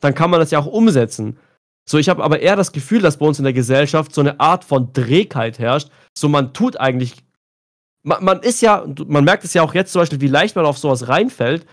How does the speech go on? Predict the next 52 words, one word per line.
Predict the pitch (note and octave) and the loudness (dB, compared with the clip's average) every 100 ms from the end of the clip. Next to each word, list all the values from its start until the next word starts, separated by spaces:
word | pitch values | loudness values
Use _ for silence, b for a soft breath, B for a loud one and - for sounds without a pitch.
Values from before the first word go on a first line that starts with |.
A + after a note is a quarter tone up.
| b | b
wie, | - C3+ C3+ C#3 | -2 2 2 2
ne, | C3 D3+ C#3 | 2 2 0
so | C3 C3 | -2 -2
die | B2+ - | 0 2
Arbeitslosen | C#3+ D#3 D3 C3+ C3 B2+ | 2 2 0 -2 -4 -2
sind | B2 A#2+ | -4 -2
zum | |
Beispiel | C3 C3 | -2 0
das | B2+ B2+ | -4 -4
Problem, | B2 C#3 D#3+ D#3 F3+ - _ _ _ _ _ _ _ - | -4 2 2 2 0 -8 _ _ _ _ _ _ _ -6
weil | B2+ D3+ | 0 2
die | C#3+ | 2
Leute | C3 E3 G3 | 2 2 2
es | E3+ | -2
ja | D#3+ D#3 | -2 -2
einfach | F3 E3 | -2 -2
nicht | D3+ - | -4 -2
besser | D#3+ D3+ C3+ | -2 -2 -2
wissen | D3+ C3+ A#2+ | -4 -4 -4
wollen, | C3+ A#3 B3+ D3+ | 2 2 2 0
wenn | B2 A#2+ | -2 -4
du | A#2+ | -4
mich | B2 C3 | -6 -6
auch | A#2 | -8
fragst. | - - G#2+ G#2+ - b b - | -8 -6 -4 -6 -12 b b -2
So, | D3 | 0
es | D3 | 0
ist | E3+ | -2
ja | E3+ | -2
auch | C3+ | -2
ziemlich | G#3 G#3 E3+ | -4 -4 0
leicht | E3 E3+ | 0 0
gesagt, | D3+ C3 G#3+ - _ _ _ _ _ _ | -2 -2 -2 -4 _ _ _ _ _ _
„Ja, | A#2+ D3+ | 0 2
aber | D3+ C#3+ | 4 2
die | B2 | 0
Medien | B2 D#3+ F#3+ D3+ | 2 2 2 0
haben | B2+ | -2
mich | B2+ A#2+ | -4 -8
nicht | G#2 | -4
besser | B2 A#2+ A2+ | -2 -2 -6
informiert.“ | - G#2+ A2 G#2+ | -6 -8 -6 -4
Und | B2+ | -4
es | C3+ | -4
ist | F3 | -4
auch | D3+ - | -6 -4
meiner | C3+ E3 G#3 | -2 0 0
Meinung | E3+ D3+ | 0 0
nach | C#3+ | -2
sehr | - E3 | 0 0
leicht | D3 D3+ F#3 | 2 0 -2
gesagt, | C#3+ C3 F#3 - | -4 -2 -2 -4